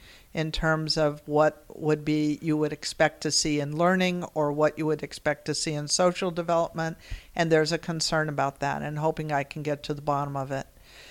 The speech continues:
What I can say is it's way less about intuition, of which I don't have a lot of, frankly, and more a, uh, ability to notice patterns.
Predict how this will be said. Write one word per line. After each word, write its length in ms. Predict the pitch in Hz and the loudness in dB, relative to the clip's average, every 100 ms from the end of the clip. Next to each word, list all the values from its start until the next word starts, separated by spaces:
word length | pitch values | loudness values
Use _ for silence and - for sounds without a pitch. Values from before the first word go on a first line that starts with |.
| - - - - | -20 -20 -20 -14
What 220 | - 180 185 | 2 6 8
I 180 | 185 | 8
can 380 | 180 - 185 180 | 4 0 0 0
say 680 | - - 240 240 208 175 170 | -2 2 8 10 10 8 4
is 240 | - 165 170 | 2 2 4
it's 260 | 165 - | 0 -2
way 420 | 165 170 202 220 226 | 0 6 8 8 4
less 380 | 196 175 - | 6 6 4
about 460 | 175 165 156 156 156 | 2 6 8 6 2
intuition, 920 | 160 160 160 170 165 156 - 143 143 - | -4 -2 -2 0 2 2 0 -2 -4 -8
of 140 | 151 | -2
which 180 | 160 - | -2 2
I 140 | 160 | 0
don't 220 | 151 151 143 | 2 -2 -2
have 340 | 156 147 - - | -2 -2 -6 -4
a 100 | 151 | 0
lot 280 | 147 135 143 | 4 4 2
of, 360 | 117 120 - - - _ | 0 -4 -16 -20 -20 _
frankly, 540 | - 143 135 - 135 156 - - - - - - _ - | -2 0 0 -4 -4 -6 -20 -20 -20 -20 -20 -20 _ 0
and 340 | 156 160 160 - 156 | 2 4 2 -4 -6
more 800 | 151 175 214 202 165 160 165 - - - _ - | 0 6 8 10 10 6 0 -6 -20 -20 _ -2
a, 540 | 160 156 151 151 151 - | 2 4 4 2 0 0
uh, 140 | 151 - | 0 2
ability 720 | 170 151 175 190 180 165 156 | 0 4 4 6 4 4 2
to 200 | 156 - | -2 -6
notice 400 | 160 156 156 151 - | 0 0 0 -2 -4
patterns. 720 | - 175 165 156 151 - - | 0 4 4 2 -4 -8 -10